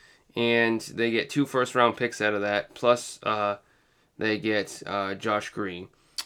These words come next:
And Dallas takes on Westbrook just to clear up the cap space. And between the two first-round picks, I think you can make the case that, you know, it's worth it for Brooklyn.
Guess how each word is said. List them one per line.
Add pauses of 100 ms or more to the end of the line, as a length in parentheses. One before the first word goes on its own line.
And
Dallas
takes
on
Westbrook (320)
just
to
clear
up
the
cap
space.
And (840)
between
the
two
first-round
picks,
I
think
you
can
make
the
case
that, (500)
you
know, (100)
it's
worth
it
for
Brooklyn.